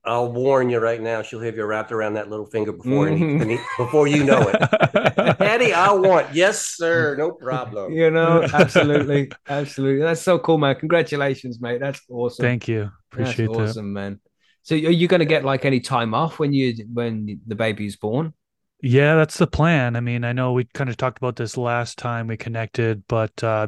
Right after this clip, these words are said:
Speaker 3: you know, I'm doing this full time. So I,
Speaker 2: Mm-hmm.
Speaker 3: uh, you know, have the luxury of setting my own hours. <laughs> And, uh,
Speaker 2: Right. Mm-hmm.
Speaker 3: I, I, I, my plan is really to try to get as much work done, really put my head down from here until, until the, uh, birthday.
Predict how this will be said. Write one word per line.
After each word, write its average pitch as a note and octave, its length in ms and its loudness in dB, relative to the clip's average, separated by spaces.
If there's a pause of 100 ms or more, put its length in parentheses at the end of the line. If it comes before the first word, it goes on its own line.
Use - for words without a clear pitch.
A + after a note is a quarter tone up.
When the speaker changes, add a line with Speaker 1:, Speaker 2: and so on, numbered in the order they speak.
Speaker 3:
you A#2 80 -2
know, G#2+ 100 -4
I'm A2 100 -6
doing A#2+ 180 0
this A2 160 -6
full A#2 240 -6
time. G#2+ 500 -6
So G#2+ 460 -2 (400)
I, A2 180 0
Speaker 2:
Mm-hmm. A2 80 0
Speaker 3:
uh, G#2+ 260 -4
you A#2+ 100 -4
know, A2 40 -2
have G#2+ 120 -4
the A2+ 100 -4
luxury A2+ 320 -4
of G2 80 -8
setting A#2+ 200 -4
my A2 120 -4
own A2 160 -4
hours. G#2 500 -6 (140)
<laughs> - 0 - (320)
And, D#3+ 160 -2
uh, C3 240 4
Speaker 2:
Right. A2+ 200 2 (300)
Mm-hmm. B2 60 -2
Speaker 3:
I, A#2 560 2 (280)
I, A#2+ 140 -2
I, A2+ 60 -4 (260)
my C#3+ 280 2
plan C#3+ 380 0
is C3 280 0
really B2+ 380 2
to A#2+ 120 -8
try A#2 160 -4
to A#2 80 -4
get A2+ 60 -2
as G#2 120 -8
much A#2 320 -4
work A2+ 200 -4
done, A2 260 -4
really A#2+ 220 0
put C3 140 -12
my A#2 100 -8
head A2 180 -10
down G#2+ 240 -6
from G2+ 140 -14
here A2+ 260 0
until, G#2 500 -4 (280)
until G#2+ 300 -4
the, G#2+ 100 0 (120)
uh, G#2 220 -2 (140)
birthday. G2+ 440 -2